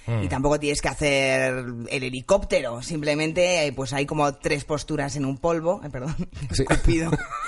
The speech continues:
Speaker 2: es parte del polvo.
Speaker 1: No.
Speaker 2: Y, mm, y, y ya está, y se acaba a los dos a la vez y eso para mí es un polvo con respeto y bien.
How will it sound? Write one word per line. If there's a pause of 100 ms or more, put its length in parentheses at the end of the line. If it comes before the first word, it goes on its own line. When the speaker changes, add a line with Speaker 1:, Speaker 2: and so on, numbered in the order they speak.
Speaker 2:
es
parte
del
polvo. (180)
Speaker 1:
No. (320)
Speaker 2:
Y,
mm, (260)
y,
y
ya
está,
y
se
acaba
a
los
dos
a
la
vez
y
eso
para
mí
es
un
polvo
con
respeto
y
bien.